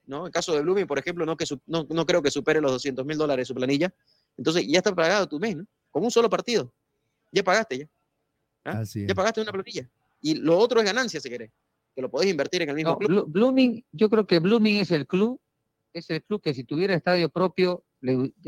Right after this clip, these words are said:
Speaker 3: le estaría yendo muy bien económicamente. Entonces, un, un estadio, obviamente, con condiciones para sus hinchas, ¿no?
Speaker 1: Claro.
Speaker 3: Eh,
Speaker 1: Puede
Speaker 3: yo
Speaker 1: pertenecer
Speaker 3: creo
Speaker 1: a la
Speaker 3: que
Speaker 1: empresa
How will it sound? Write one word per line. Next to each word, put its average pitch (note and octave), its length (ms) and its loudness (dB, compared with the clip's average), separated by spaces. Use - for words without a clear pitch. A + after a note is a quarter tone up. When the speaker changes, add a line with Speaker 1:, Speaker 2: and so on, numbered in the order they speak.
Speaker 3:
le B2 200 4
estaría D3 460 2
yendo D3 320 0
muy D3+ 240 -2
bien B2+ 180 0
económicamente. A2 960 -4
Entonces, C3+ 600 2
un, C#3+ 340 2
un E3 180 2
estadio, D#3+ 500 2
obviamente, D3+ 460 -10
con A#2+ 200 -16
condiciones A#2 560 -6
para A2+ 200 -4
sus A2 200 -8
hinchas, A2 340 -4
¿no? D3+ 160 -4
Speaker 1:
Claro. G#2+ 300 0
Speaker 3:
Eh, G#2 1200 4
Speaker 1:
Puede F#3+ 140 4
Speaker 3:
yo D3+ 120 8
Speaker 1:
pertenecer D3 80 4
Speaker 3:
creo D#3+ 200 6
Speaker 1:
a - 20 4
la D3+ 60 -2
Speaker 3:
que E3 240 0
Speaker 1:
empresa E3+ 160 -4